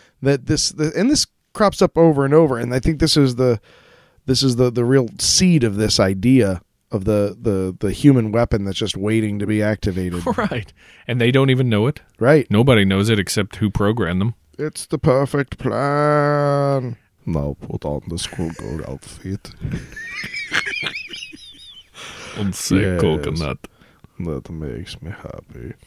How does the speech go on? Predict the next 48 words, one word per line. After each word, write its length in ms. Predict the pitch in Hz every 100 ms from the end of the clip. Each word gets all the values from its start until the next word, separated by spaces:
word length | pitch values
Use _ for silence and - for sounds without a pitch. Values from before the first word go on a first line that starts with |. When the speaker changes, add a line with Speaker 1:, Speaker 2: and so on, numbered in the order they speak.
| _ _ _ _ _ - 104
Speaker 2:
Uh, 260 | 120 131
let's, 420 | 127 147 160 - -
let's 200 | 147 151
get 140 | -
into, 400 | 175 170 185 170
uh, 280 | 165 160 165
the 140 | 151 151
facts 420 | - 147 139 -
of 140 | 87
this 220 | 95 90 -
thing 340 | 90 85 87
real 180 | 90 85
quick 320 | - 87 -
here, 320 | 87 85 87 - _ _
and 120 | - 92
we 100 | 87
can 120 | 87
talk 240 | - 95
about 260 | 104 87 82
some 160 | -
more 240 | 92 95 95
after 260 | 90 - 90
that. 340 | 92 90 - _ - - _ _ _
We 100 | 131
kinda, 260 | 190 196 156
we've, 220 | 165 151
we've 180 | 165 135
jumped 260 | 170 190
around 280 | 147 139 131
a 40 | 104
little 240 | 110 107
bit, 220 | 101 98
but, 180 | 117 104 -
uh, 280 | 113 - 92 69 113 147 - -
in 120 | 175
truth, 360 | 160 196 170 -
like, 260 | 120 101 - _ _ 135
we're 180 | 131 127
never 200 | 135 131
gonna 140 | 120
get 160 | 101 107
to 80 | -
all 220 | 110 107
the 100 | 92
stuff 300 | - 98 -
that 140 | 92
we 120 | 95
could 320 | 92 110 95